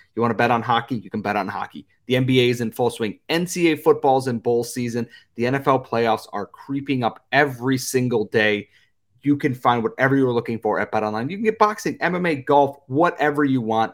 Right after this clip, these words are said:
Bet online dot net has that. It's the fastest and easiest way to get your betting fix. So go to their website now or use your mobile device to learn more. And folks, remember, BetOnline,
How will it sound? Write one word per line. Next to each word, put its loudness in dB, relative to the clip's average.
Bet 0
online -2
dot 0
net -2
has -2
that. -2
It's -4
the 2
fastest 0
and 0
easiest -2
way 2
to -4
get -6
your 2
betting -4
fix. -4
So -2
go 4
to 2
their 2
website 0
now 2
or 6
use -2
your 0
mobile 2
device -2
to -10
learn 0
more. -2
And -4
folks, 0
remember, -2
BetOnline, 0